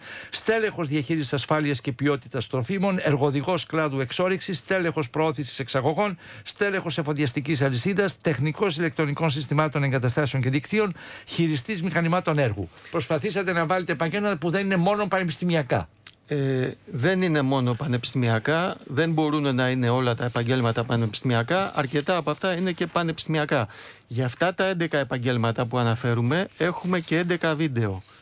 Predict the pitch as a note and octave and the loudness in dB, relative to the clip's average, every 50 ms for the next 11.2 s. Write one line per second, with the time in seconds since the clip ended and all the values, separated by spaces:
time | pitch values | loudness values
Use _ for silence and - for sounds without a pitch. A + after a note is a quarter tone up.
0 | - - - C#3 B2 - E3+ E3+ E3+ E3+ E3+ D#3+ D#3+ - - E3 D3 B2 G#2+ G2 | -16 -6 -4 -2 0 2 2 2 2 2 0 0 0 0 0 0 0 0 0 -4
1 | F#2+ - - - - - - - - - B2+ A#2+ - C3+ A#2 - C3 B2 B2 B2 | -6 -10 -16 -20 -20 -20 -20 -10 -6 -4 -4 -4 -4 -4 -2 -2 0 2 2 2
2 | B2 B2 B2 - E3+ D#3 D3+ D#3+ D#3 - - E3 D#3+ F3 F#3 E3+ - D#3 C#3 - | 0 0 0 0 0 0 2 0 0 -2 -4 -4 -4 -4 -4 -2 -2 -2 -2 0
3 | C3+ B2+ B2 A#2+ A#2+ A#2 - E3+ D#3+ - D#3 C3 C#3 A#2 B2+ B2 A#2+ A#2+ B2 B2+ | 0 0 0 0 0 0 0 -2 0 -2 -2 -2 -2 -2 0 2 2 2 2 0
4 | A#2+ - D#3 F3+ G3 - - - - - - - - - - - _ - A2 G2+ | 0 -2 -2 -2 -2 -4 -8 -14 -20 -20 -20 -20 -20 -20 -20 -18 _ -12 -6 0
5 | B2+ D#3 E3+ E3 - F#3 F3+ F#3+ G3+ G#3 G#3 G#3 - - _ _ _ - - E3 | 0 0 0 0 0 0 0 2 2 0 0 -2 -4 -8 _ _ _ -4 -2 -2
6 | D#3 - - D3+ C3+ B2+ C3+ C#3 D3+ D#3+ F3 F3+ F3+ - _ _ - D3 D3 C#3+ | -2 0 0 0 2 2 0 0 0 0 -2 -2 -4 -8 _ _ -2 -2 -2 0
7 | - - C3+ A#2+ - C3+ C3 C3 C3+ D3 D#3 E3 F3 F3 G#3 B2 A#2+ A#2+ A#2 A#2+ | 0 -2 -2 0 0 0 2 2 0 0 0 0 -2 -2 -2 0 0 2 2 0
8 | D3 - D3 C3 A#2+ C#3+ C3+ C3+ C#3 D3 E3 F3 F#3+ F#3+ - - - - - - | 0 0 0 0 2 2 2 2 2 0 -2 -2 -2 -4 -8 -12 -20 -20 -20 -20
9 | - _ - C#3+ D3 D3 - D#3 C3 - D#3+ C#3+ D3 D3 C#3 C3 D3 C#3+ C#3+ C3+ | -20 _ -2 0 0 0 0 -2 -2 -2 0 0 0 0 0 0 0 0 0 0
10 | C#3 C3 C3+ C3 C3 C3 C3 B2 C3+ D3+ D3 D3 D3+ C#3+ C#3 - D3 C#3 - - | 0 0 0 2 2 0 0 -2 -2 0 0 0 0 0 0 -2 -4 -2 -2 0
11 | C#3+ A#2+ G2 F#2+ | 0 0 0 -2